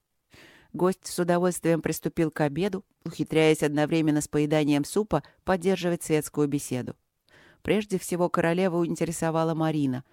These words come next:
и Люк рассказал о ней, поведал о делах военных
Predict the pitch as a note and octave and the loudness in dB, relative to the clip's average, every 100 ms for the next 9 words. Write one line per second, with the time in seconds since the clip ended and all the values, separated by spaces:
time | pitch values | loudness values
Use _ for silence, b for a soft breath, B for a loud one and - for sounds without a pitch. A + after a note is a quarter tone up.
0 | _ - F#3+ F#3+ G3+ - F3+ - F#3 F3 | _ -4 0 2 0 0 -6 -2 -2 2
1 | D#3+ D3+ D3+ D#3 D#3 - b b C#3+ C#3+ | 2 2 2 0 -2 -4 b b -2 0
2 | E3+ E3 D#3+ D3 C#3+ C#3+ E3 C#3+ C#3 B2+ | 2 2 2 2 2 2 0 -2 -2 0
3 | E3+ E3+ - | -2 -2 -6